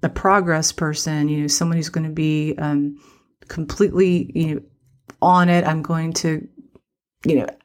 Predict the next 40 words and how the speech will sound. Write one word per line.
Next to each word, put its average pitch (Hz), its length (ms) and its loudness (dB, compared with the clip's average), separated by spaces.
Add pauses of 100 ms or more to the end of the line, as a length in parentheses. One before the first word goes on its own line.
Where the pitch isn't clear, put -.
(120)
campaign 185 880 2
and 170 120 2
I'm 160 160 -4
going 185 240 0
to 180 80 4
commit, 175 600 2 (400)
um, 160 320 0
but 156 200 0
these 180 260 2
particular 175 420 0
issues 175 560 2
only, 170 640 2
but 160 180 0
I'm 185 300 2 (140)
for - 220 -2
everyone, 175 600 2
all 180 180 4
the 180 80 0
marginalized 165 760 0
groups. - 540 -4
Just - 260 0
remember, 269 540 0
like, 175 200 2
there 240 120 4
are 277 60 4
a 240 60 4
lot 214 240 2
more 214 200 2
marginalized 180 680 0
groups 160 380 -4
than 160 140 0
you're 160 180 -2
actually 156 380 -2
paying 151 260 -2
attention 147 440 -2
to. - 360 -6 (960)
On 160 160 6
the 156 60 0
flip 151 280 -2
side, - 520 -2